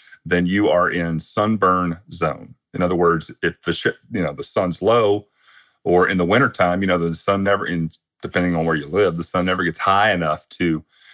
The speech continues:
give you that much direct U V exposure. But a good rule of thumb is if your shadow is shorter than you are, then it's, it's, the intensity is enough to give you a sunburn.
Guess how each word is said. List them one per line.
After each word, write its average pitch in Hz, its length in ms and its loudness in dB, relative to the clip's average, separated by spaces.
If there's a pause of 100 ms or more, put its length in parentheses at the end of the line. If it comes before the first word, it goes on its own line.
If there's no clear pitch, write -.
(160)
give 95 220 -2
you 95 100 0
that 98 240 0
much 98 300 -2
direct 87 720 -2
U 90 260 -2
V 85 400 -2 (720)
exposure. 101 680 0
But - 260 -2
a 104 60 -2
good 131 240 4
rule 135 240 4
of 110 80 -2
thumb 98 300 2
is 90 200 -2
if 82 120 -10
your 82 80 -2
shadow 101 500 0
is 85 340 -2
shorter 104 400 2
than 101 200 0
you 87 240 0
are, 71 280 0 (460)
then 85 220 0
it's, - 400 -4 (420)
it's, 85 200 0
the 92 180 0
intensity 113 580 0
is 92 120 0
enough 92 300 -2
to 87 80 -6
give 80 140 -4
you 80 100 -2
a 76 40 -6
sunburn. 82 480 -6